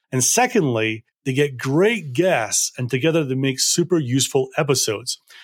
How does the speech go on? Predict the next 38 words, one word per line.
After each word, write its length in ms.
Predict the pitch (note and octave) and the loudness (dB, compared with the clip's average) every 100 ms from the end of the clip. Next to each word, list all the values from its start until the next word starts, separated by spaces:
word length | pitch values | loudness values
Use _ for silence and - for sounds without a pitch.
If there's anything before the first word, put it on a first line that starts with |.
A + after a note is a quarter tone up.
| - | -8
My 80 | - | 0
recent 420 | A#2+ C#3+ - D3+ | 2 2 2 -4
favorites 440 | - C#3+ C#3 D3 - | 0 0 2 0 2
were 180 | B2+ B2 | 2 0
the 80 | |
one 300 | A2+ A#2+ C3 | 0 0 2
with 140 | B2 G#2+ | 0 0
Ross 340 | A#2+ C#3 C#3 | 2 2 2
Haliliuk, 480 | - D3+ C3+ A#2+ C#3+ - - | 0 2 4 2 0 -8 0
who 120 | B2+ | 0
is 120 | A2+ | 2
a 80 | A2 | 0
marketer, 600 | B2 G3+ A3 B2 A#2+ A2+ | 2 0 0 -4 -2 -2
but 120 | B2 - | -2 0
also 320 | F#3 G#3 - | 2 2 0
just 400 | A#2 - G3+ - | -2 0 0 0
published 400 | - F3 D3+ B2 | -2 0 0 -2
the 80 | - | -6
book 300 | A2+ C3+ C3+ _ _ | -2 -2 -4 _ _
Cyber 500 | - - C#3+ D#3+ D3+ | -4 -2 0 2 2
for 160 | B2+ B2 | 0 -4
Builders, 720 | G2 C#3+ D#3+ D3+ G#2 G#2+ - _ _ _ | 0 2 2 2 -2 -4 -8 _ _ _
all 180 | B2+ C#3 | 2 2
about 240 | D3+ C#3+ | 2 0
how 100 | A#2+ | 0
to 80 | C3 | -2
start 460 | A#2+ - B2+ B2 B2+ - | -2 -2 2 2 0 -6
a 20 | |
cybersecurity 680 | - B2+ A2+ - - A#2+ G2+ | -4 -2 -4 -8 -2 -2 -2
company, 540 | - D#3+ A#2 G#2+ A#2 _ _ _ | -2 -2 -4 -10 -12 _ _ _
or 100 | C3 | 2
the 80 | C3 | 4
one 200 | E3+ F#3 | 4 2
with 180 | C#3 | 0
Joe 360 | G#2+ D3 D#3 E3 | -2 2 4 2
Evangelisto, 960 | D3 B2 D3 B2+ B2+ F3+ F3 - A2 | 0 0 0 2 2 2 0 0 -2
the 60 | G#2 | -2
ciso 600 | A2+ - E3+ - C#3+ C3 | -4 -2 -2 0 2 0